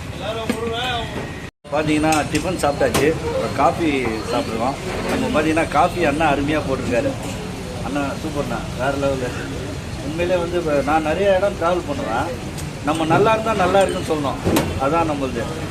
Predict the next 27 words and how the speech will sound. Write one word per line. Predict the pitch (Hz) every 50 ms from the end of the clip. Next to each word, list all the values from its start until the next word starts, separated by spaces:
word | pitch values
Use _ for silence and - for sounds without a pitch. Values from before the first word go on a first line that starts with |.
| - - - -
இப்ப | 139 - 151
நல்லா | 156 160 175 196 220 220 208 196 190 180 170
இல்லைன்னா | 165 170 175 175 185 196 190
நான் | 175 170 160
எதுவும் | 156 160 180 185 175 156 - - - - - - - 151
வீடியோலாம் | 170 175 175 170 170 165
எடுக்காம | 156 156 151 160 160 160
நான் | 156 147 143
பாட்டு | 151 151 - 120 135
போயிருப்பேன். | 143 143 139 - 147 143 147 - - 175 170 - 156
ஆனா | 160 180 175 170
உண்மையிலே | 165 175 175 180 175 175 170 156
சூப்பரா | 165 156 151 156 151 143
இருக்கு. | 127 113 - - - - - - - - - - -
மதுரை | 135 151 175 196 202 208
ராயல் | 196 185 170 151
பிரிட்ஜு | 156 165 165 180 175 156
கீழே | 170 170
வந்தீங்கன்னா | 165 151 151 156 156 160 180 180
நம்ம | 156 147 139 135
ஹோட்டல்ல | 139 143 143 143 135 123
சாப்பிடணும், | 120 117 117 113 - - 101 - - - - - - - - - - - 131
ஓகேங்களா? | 131 135 139 139 139 143 135 127 -
டிஃபன் | 143 - 151 151 139 139
சாப்பிட்டு | 143 139 - - - -
காஃபிலாம் | 139 139 143 143 143 135 135 123 -
சாப்பிடலாம். | 123 117 - 113 110 107 104